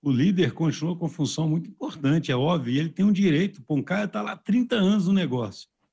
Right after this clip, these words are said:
Como é que ele não vai ter um tanto de insight, não vai <laughs> alimentar aquele time com um tanto de insight, não vai fazer um tanto de pergunta?" Mas ele quer botar todo mundo no jogo, não quer?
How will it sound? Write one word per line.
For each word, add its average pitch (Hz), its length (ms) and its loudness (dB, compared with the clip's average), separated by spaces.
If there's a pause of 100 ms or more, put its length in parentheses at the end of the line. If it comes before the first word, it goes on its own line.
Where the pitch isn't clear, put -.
(160)
Como 156 160 2
é 196 60 4
que - 100 -6
ele 208 120 4
não 196 160 6
vai 170 120 2
ter 175 120 -2
um 160 100 4
tanto 202 220 2
de 185 80 0
insight, 135 520 -2
não 139 120 2
vai 143 200 2
<laughs> - 60 -8
alimentar 160 520 0
aquele 147 200 -2
time 160 220 -2
com 151 140 -2
um 127 40 0
tanto 165 200 0
de 139 60 0
insight, 147 380 -4
não 170 80 0
vai 160 120 2
fazer 143 280 -2
um 147 60 -2
tanto 175 220 -2
de - 40 -14
pergunta?" 113 640 -4 (840)
Mas 139 160 -2
ele 202 140 0
quer 214 140 -2
botar 202 340 0
todo 220 300 0
mundo 202 200 4
no 226 120 4
jogo, 143 360 0
não 117 120 -4
quer? 143 280 -6